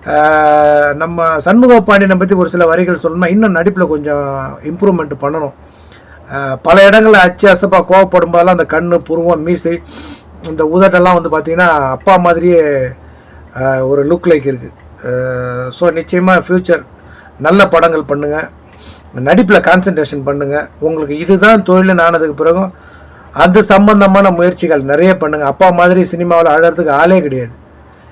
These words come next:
எனக்கு தெரிஞ்சு அப்பா மாதிரி சினிமாவுல அழுது நடிக்கக்கூடிய ஆளே கிடையாதுன்னு சொல்லலாம். அது மாதிரி டான்ஸ்லயுமே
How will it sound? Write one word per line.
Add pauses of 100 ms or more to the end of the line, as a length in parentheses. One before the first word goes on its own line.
(120)
எனக்கு
தெரிஞ்சு
அப்பா
மாதிரி
சினிமாவுல
அழுது
நடிக்கக்கூடிய
ஆளே
கிடையாதுன்னு
சொல்லலாம்.
அது
மாதிரி
டான்ஸ்லயுமே